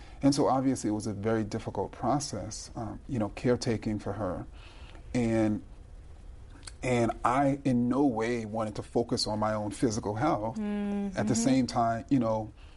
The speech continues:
Speaker 1: my wife had a serious illness, and so obviously I did not. And, and then a few years later, I was diagnosed with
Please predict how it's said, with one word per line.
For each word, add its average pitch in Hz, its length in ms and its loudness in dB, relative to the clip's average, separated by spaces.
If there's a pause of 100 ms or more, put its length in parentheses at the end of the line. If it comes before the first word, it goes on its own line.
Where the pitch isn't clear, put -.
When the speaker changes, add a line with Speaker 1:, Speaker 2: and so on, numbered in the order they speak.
Speaker 1:
my 110 120 0
wife 131 320 4
had 113 140 -2
a 107 60 -2
serious 117 600 -2 (400)
illness, 202 480 0
and 131 120 4
so 269 120 4
obviously 123 440 2
I 110 100 0
did 107 140 -2
not. - 380 -6 (420)
And, 123 420 0 (540)
and 127 180 6
then 131 120 6
a 127 40 4
few 139 200 2
years 135 400 6
later, 127 520 0 (480)
I 117 180 2
was 117 220 0
diagnosed 104 600 0
with 110 180 -4